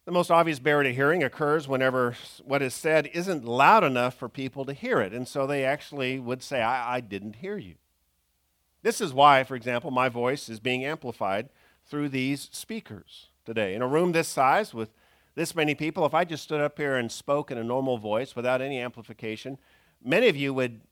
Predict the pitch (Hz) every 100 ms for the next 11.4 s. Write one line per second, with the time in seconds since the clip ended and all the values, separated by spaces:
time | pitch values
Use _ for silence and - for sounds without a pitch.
0 | - - 175 185 151 127 127 - 139 139
1 | 117 107 127 151 - 104 107 120 113 117
2 | 127 180 - 113 185 127 110 123 113 104
3 | 160 110 95 123 147 113 110 117 131 143
4 | 202 131 - 131 123 185 131 156 - -
5 | 104 151 - 123 120 120 113 117 175 104
6 | 135 - 123 120 117 _ _ _ _ _
7 | - 156 170 139 131 143 156 - 127 -
8 | 143 139 139 117 104 - - 165 90 80
9 | _ _ _ _ 101 101 107 - 165 131
10 | 90 _ _ _ _ _ _ _ _ _
11 | _ - 180